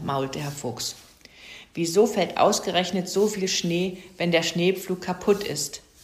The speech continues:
Er beantwortete sich diese Frage im Stillen selbst, denn Meister Schwarzrock ging nicht darauf ein. „Füchslein, du hast eben eine Glückssträhne.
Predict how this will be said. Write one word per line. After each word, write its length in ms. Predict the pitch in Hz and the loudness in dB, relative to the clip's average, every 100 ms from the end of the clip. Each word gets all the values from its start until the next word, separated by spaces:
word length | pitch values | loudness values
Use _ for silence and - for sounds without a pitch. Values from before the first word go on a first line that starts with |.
| - - - _ | -20 -20 -20 _
Er 160 | - 185 | 2 4
beantwortete 680 | 175 170 190 190 190 180 | 6 4 2 0 0 -2
sich 160 | 170 165 | -4 -4
diese 240 | 180 175 | -2 -2
Frage 380 | 180 - 160 165 | -2 -2 0 0
im 140 | - | -2
Stillen 400 | 170 - 170 180 | -2 -2 2 2
selbst, 500 | 170 151 151 - - - - - | 2 -2 -4 -8 -12 -16 -14 -4
denn 120 | 180 | 0
Meister 300 | 156 156 156 | 2 0 -2
Schwarzrock 800 | - 139 147 - 185 185 - - | -2 0 0 -2 -4 -4 -6 -6
ging 200 | 165 165 | -4 -2
nicht 220 | 170 175 | -2 -2
darauf 340 | 165 180 - | -2 -2 -2
ein. 300 | 143 143 143 - - - - - | -4 -4 -8 -12 -20 -20 -20 -14
„Füchslein, 640 | - 226 - 202 170 165 - - - - - | 0 0 2 0 0 -2 -10 -16 -20 -20 -12
du 160 | - 202 | -4 2
hast 320 | 226 226 - | 2 2 -2
eben 240 | 196 190 175 | -2 -2 -2
eine 220 | 170 170 | 0 0
Glückssträhne. 960 | 170 226 - - - 135 143 143 139 | 0 -2 -2 -6 -6 -2 0 -2 -4